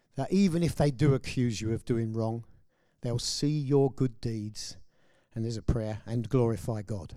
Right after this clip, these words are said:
as a result. I found a little story from a man called Charles Chu,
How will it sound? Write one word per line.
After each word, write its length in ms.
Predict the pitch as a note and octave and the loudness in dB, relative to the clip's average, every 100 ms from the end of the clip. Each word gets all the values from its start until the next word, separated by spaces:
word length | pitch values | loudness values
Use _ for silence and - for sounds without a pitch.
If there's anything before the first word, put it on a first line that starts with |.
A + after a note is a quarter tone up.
| - | -14
as 120 | A2 A2+ | -12 -8
a 60 | |
result. 380 | G2+ F#2+ F#2 - - _ _ _ _ _ _ _ _ _ _ _ _ _ _ _ _ _ _ _ _ _ _ _ _ _ _ _ _ _ _ _ _ _ | -8 -8 -12 -12 -20 _ _ _ _ _ _ _ _ _ _ _ _ _ _ _ _ _ _ _ _ _ _ _ _ _ _ _ _ _ _ _ _ _
I 40 | |
found 240 | - G3+ F#3+ | 2 4 6
a 40 | |
little 200 | F#3 F#3+ | 4 2
story 640 | - - A3 A#3 G3+ E3 | 0 2 6 8 8 6
from 500 | D3 - E3+ E3 D#3+ C3 _ _ _ | 4 4 4 4 -2 -6 _ _ _
a 80 | D#3+ | 0
man 400 | D#3+ F3 E3 D#3 | 2 4 4 4
called 500 | - E3 D#3 D3+ - - _ _ _ - - _ | 6 6 6 2 -2 -10 _ _ _ -20 -20 _
Charles 600 | - A#3 G#3 G3+ F#3+ C#3 - - - _ | 6 8 10 10 8 4 -6 -20 -20 _
Chu, 560 | - - C4+ D3 F#2 | 2 6 6 6 0